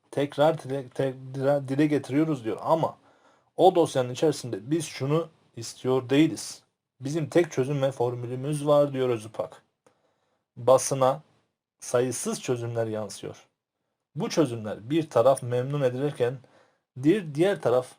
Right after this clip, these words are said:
memnun olmuyor ne yazık ki diyor. Hani tamam, S G K'nın da, maliyenin de, hazinenin de çok yük olmayacak bir şekilde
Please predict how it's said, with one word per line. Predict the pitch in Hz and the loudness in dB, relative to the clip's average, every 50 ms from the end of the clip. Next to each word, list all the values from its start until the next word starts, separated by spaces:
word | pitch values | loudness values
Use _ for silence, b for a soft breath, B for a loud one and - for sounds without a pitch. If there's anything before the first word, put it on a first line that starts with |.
| _ - | _ -6
memnun | 131 147 170 175 160 135 120 117 107 - - - | -4 -2 -2 -2 -2 -4 -6 -6 -10 -12 -4 2
olmuyor | 135 160 180 185 185 180 175 175 170 160 151 | 6 8 8 8 6 6 4 4 4 4 4
ne | 143 | 2
yazık | 135 127 120 117 117 110 - | 2 0 0 -2 -6 -8 -10
ki | - - 104 | -14 -12 -10
diyor. | 107 98 87 - - _ _ _ _ _ _ _ _ _ _ _ _ _ _ _ _ _ _ _ _ _ - | -10 -10 -10 -12 -16 _ _ _ _ _ _ _ _ _ _ _ _ _ _ _ _ _ _ _ _ _ -2
Hani | - 170 190 208 185 170 160 - _ _ | 2 2 2 2 0 -4 -8 -12 _ _
tamam, | - 180 196 208 170 113 - - _ _ _ _ _ _ _ _ _ _ _ _ _ _ _ | 2 2 2 2 2 -2 -4 -6 _ _ _ _ _ _ _ _ _ _ _ _ _ _ _
S | - - - 127 131 | -14 -8 -6 -4 -2
G | 127 139 139 131 | -2 -2 -2 0
K'nın | - 139 139 143 156 165 170 160 | 4 4 4 4 4 0 0 0
da, | 123 107 - - _ _ _ _ _ _ _ _ _ | -2 -2 -2 -6 _ _ _ _ _ _ _ _ _
maliyenin | - 123 120 120 120 120 123 127 131 143 156 160 160 139 | -4 -2 0 0 0 0 -2 -2 -2 -2 -2 -2 0 0
de, | 120 - - _ _ _ | 0 0 -2 _ _ _
hazinenin | _ - 120 123 117 120 127 135 139 156 165 165 160 | _ -4 -4 -4 -4 -4 -8 -6 -6 -6 -6 -4 -2
de | 139 110 - - _ _ _ _ _ _ _ _ _ _ _ _ _ _ _ _ _ _ _ _ _ _ _ _ _ _ _ _ _ _ _ - _ _ - | -2 -2 -4 -6 _ _ _ _ _ _ _ _ _ _ _ _ _ _ _ _ _ _ _ _ _ _ _ _ _ _ _ _ _ _ _ -20 _ _ 0
çok | - 208 226 - - - | 4 4 4 4 2 -4
yük | 196 202 - - | -4 -4 -4 0
olmayacak | - 185 214 233 220 196 180 156 139 117 117 101 - - 139 | 2 4 4 4 4 2 2 0 0 0 -2 -4 -4 -2 -4
bir | 151 151 | -4 -2
şekilde | - - 117 107 - 110 101 95 101 120 | -2 -4 -6 -6 -8 -12 -10 -10 -10 -10